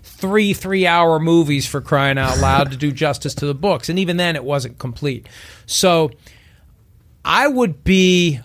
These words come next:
more inclined, since I have other stuff that could be developed into a film, I would be inclined,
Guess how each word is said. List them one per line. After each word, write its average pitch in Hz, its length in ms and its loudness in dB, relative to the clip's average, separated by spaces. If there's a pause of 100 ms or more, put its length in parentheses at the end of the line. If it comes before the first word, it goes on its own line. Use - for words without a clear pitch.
more 170 480 0
inclined, 143 920 -2
since - 280 -4
I 165 100 -6
have 202 280 0
other 185 200 0
stuff 175 440 -2
that 165 120 -6
could 151 140 -6
be 147 80 -4
developed 156 420 -2
into 143 220 -4
a 131 40 -6
film, 151 540 -6 (560)
I 185 160 2
would 180 140 4
be 170 100 0
inclined, 147 640 -2